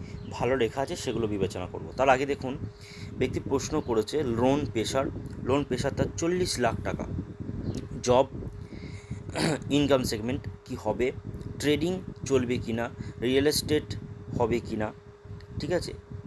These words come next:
বাড়িতে শান্তির পরিস্থিতি থাকবে কি না এবং mainly ইনকাম সম্পর্কে একটু বলুন। তো ব্যক্তির সাথে আমি কথা বলে যেটুকুন দেখে রেখেছি, ব্যক্তি চল্লিশ লক্ষ টাকার লোনের দায় কিন্তু রয়েছে,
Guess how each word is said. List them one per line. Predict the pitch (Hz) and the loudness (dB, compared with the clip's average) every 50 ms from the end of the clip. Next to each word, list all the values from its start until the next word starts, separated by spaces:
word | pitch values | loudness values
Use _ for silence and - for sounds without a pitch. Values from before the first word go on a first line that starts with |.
| 98 - | -12 -4
বাড়িতে | 104 101 110 110 113 107 147 | 2 4 4 4 4 0 -2
শান্তির | 151 - - 131 107 110 - 139 131 - | -2 -2 0 -2 -2 -2 -2 -4 -4 -2
পরিস্থিতি | - 107 101 101 - - 117 110 - 165 180 - - 92 - - | -2 -2 -2 -2 -4 -8 -12 -10 -10 -10 -10 -10 -12 -12 -12 -8
থাকবে | - - 107 110 110 123 135 | -2 -2 -2 0 0 0 -2
কি | 131 131 147 | 0 0 0
না | 165 | 0
এবং | 170 151 151 156 147 123 | 2 2 2 2 0 0
mainly | 113 113 131 151 165 139 98 - 90 | 2 2 2 2 0 0 -2 -2 -4
ইনকাম | 110 123 131 - - 143 147 | -2 -2 -2 0 0 0 0
সম্পর্কে | 139 - 123 101 95 110 110 123 | 0 -2 -2 -2 -2 -2 -2 -4
একটু | 117 - - | -6 -6 -6
বলুন। | 135 107 98 92 87 85 - - - - - - - - - - - - - | -4 -2 -2 -2 -2 -4 -8 -12 -12 -12 -12 -12 -12 -10 -10 -10 -10 -4 -2
তো | - | 2
ব্যক্তির | 139 143 151 - - 156 | 4 4 4 4 2 0
সাথে | 180 175 175 | 0 2 0
আমি | 175 165 | 2 2
কথা | 139 120 120 143 135 | 2 2 2 2 2
বলে | 147 156 151 | 2 2 2
যেটুকুন | 135 127 - 135 143 | 0 0 -2 -2 0
দেখে | 123 113 107 107 | 2 4 4 4
রেখেছি, | 107 107 113 - - 156 185 - - - - - - - - | 2 0 -2 -6 -6 -6 0 2 2 0 2 -2 -6 -2 0
ব্যক্তি | 131 127 - - - 160 180 - - - - - - - - - - - - - - - | 0 0 0 -2 -2 -2 -2 -4 -6 -10 -10 -8 -6 -6 -6 -6 -6 -6 -6 -4 0 2
চল্লিশ | 147 151 151 160 165 165 170 185 180 - - | 4 6 6 6 6 4 2 0 -2 -4 -4
লক্ষ | 120 120 127 135 135 - - 120 - - 156 156 151 - | 0 0 0 0 0 -4 -6 -6 -4 -2 -2 -2 0 0
টাকার | 120 110 113 131 127 127 127 127 120 - - - - - - | 0 0 0 2 2 2 2 2 0 -2 -4 -4 -4 -6 -4
লোনের | 113 117 120 120 127 139 151 165 165 - - - - - - - - - - - - 104 | -2 2 4 6 6 6 6 6 4 4 2 -2 -4 -4 -4 -4 -4 -4 -6 -4 -2 2
দায় | - 107 104 110 107 | 4 4 4 4 2
কিন্তু | - 107 104 101 95 104 | 0 -4 -6 -4 -4 -4
রয়েছে, | 90 90 90 90 95 - 98 | -4 -2 -4 -4 -4 -4 -6